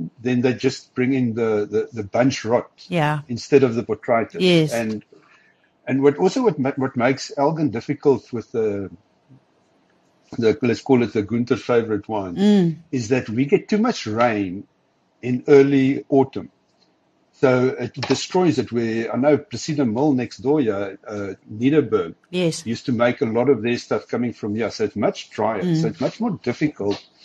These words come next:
Speaker 1: making it in Elgin than actually making it this side of the mountain
Speaker 2: Yeah,
Speaker 1: because
Speaker 2: because
Speaker 1: of the rain.
Speaker 2: because funnily enough, whilst it's fraught that makes it delicious, there's two different types of fraught,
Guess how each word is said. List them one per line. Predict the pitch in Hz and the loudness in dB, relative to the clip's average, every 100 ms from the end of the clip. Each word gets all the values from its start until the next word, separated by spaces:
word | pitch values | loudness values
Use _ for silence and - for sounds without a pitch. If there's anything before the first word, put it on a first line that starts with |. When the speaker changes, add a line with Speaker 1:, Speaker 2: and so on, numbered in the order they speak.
| - - _ _ | -20 -20 _ _
Speaker 1:
making | 110 117 - 147 | -2 0 2 2
it | 135 - | 0 -2
in | 113 | -6
Elgin | 135 143 131 120 107 | 0 0 0 -2 -4
than | 107 | -6
actually | 113 - 131 | -8 -6 -6
making | 104 107 104 127 | -2 -2 -4 -6
it | 113 101 - - | -6 -8 -14 -10
this | 113 | -8
side | - 120 110 | -2 -2 -2
of | |
the | 107 | -4
mountain | 101 226 | 2 6
Speaker 2:
Yeah, | 214 196 | 6 6
Speaker 1:
because | 202 - 285 | 4 6 4
Speaker 2:
because | 131 113 | 6 0
Speaker 1:
of | 95 | -4
the | |
rain. | 85 78 _ _ | -6 -12 _ _
Speaker 2:
because | 190 247 285 - | -2 2 2 4
funnily | 311 311 311 | 4 6 6
enough, | 254 233 220 - | 6 4 0 0
whilst | 214 233 226 | 2 2 -2
it's | 214 - | -8 -8
fraught | - 262 277 247 | 2 4 6 2
that | 214 | -2
makes | 208 208 208 | 0 0 -2
it | 208 | -4
delicious, | - 190 202 - 139 165 - - - - _ | -2 2 2 2 -4 -6 -14 -20 -20 -20 _
there's | 202 214 | 4 6
two | - 277 | 6 6
different | 196 202 233 208 | 8 6 4 2
types | 226 220 - | 2 2 0
of | 190 | -4
fraught, | - 170 117 | 0 0 0